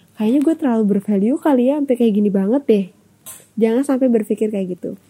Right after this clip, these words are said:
Karena kalian wanita bervalue itu udah bagus banget menurut aku. Eh, kalian tuh mahal gitu, kalian tuh punya harga gitu. Ketika kalian punya value, berarti kalian punya harga. Terus kalau misalkan, eh, kalian bilang, "Temen-temen gue tuh bilang gue terlalu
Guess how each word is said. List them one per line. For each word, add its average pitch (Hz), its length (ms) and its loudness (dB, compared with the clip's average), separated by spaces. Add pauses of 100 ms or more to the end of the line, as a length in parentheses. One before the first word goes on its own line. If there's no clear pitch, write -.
(220)
Karena 208 400 -2 (300)
kalian 226 500 0
wanita 226 320 0
bervalue 208 480 -2
itu 294 80 0
udah 233 160 4
bagus 190 400 -2
banget 185 400 -8
menurut 185 180 -6
aku. 180 300 -14 (420)
Eh, 196 220 -4
kalian 233 320 -2
tuh 294 80 2
mahal 220 400 0
gitu, 190 240 -4
kalian 220 160 -4
tuh 269 80 -4
punya 233 220 0
harga 202 420 -2
gitu. 196 340 -14
Ketika 233 300 -6
kalian 277 220 -2
punya 247 180 0
value, 240 320 0
berarti 190 220 -2
kalian 226 200 -6
punya 214 220 -2
harga. 196 360 -4 (1300)
Terus - 140 -20
kalau 247 160 2
misalkan, 220 480 -2 (320)
eh, 208 200 -2
kalian 208 520 0
bilang, 202 400 -4 (1080)
"Temen-temen 247 420 2 (460)
gue 233 160 0
tuh 349 240 4
bilang 285 480 0
gue 254 140 0
terlalu 233 300 -2